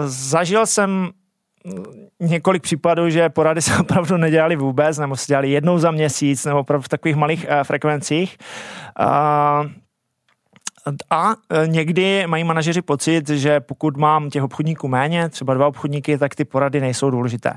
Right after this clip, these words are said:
Naopak. Druhý hřích. Manažer si hraje na velitele. <laughs> To je taky docela časté. A manažer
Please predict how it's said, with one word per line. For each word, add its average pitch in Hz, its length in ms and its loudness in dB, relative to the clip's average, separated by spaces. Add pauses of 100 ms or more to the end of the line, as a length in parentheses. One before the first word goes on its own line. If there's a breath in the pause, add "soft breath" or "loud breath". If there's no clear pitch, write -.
(180)
Naopak. 151 460 -2 (480 loud breath)
Druhý 202 240 4
hřích. 143 320 -2 (640 loud breath)
Manažer 233 420 2
si - 140 0
hraje 202 220 2
na 185 100 0
velitele. 151 540 2 (120)
<laughs> - 140 -16
To 156 60 0
je 131 100 2 (120)
taky 175 340 -2
docela 175 440 2
časté. 160 560 0 (580 loud breath)
A 147 400 2
manažer 170 840 2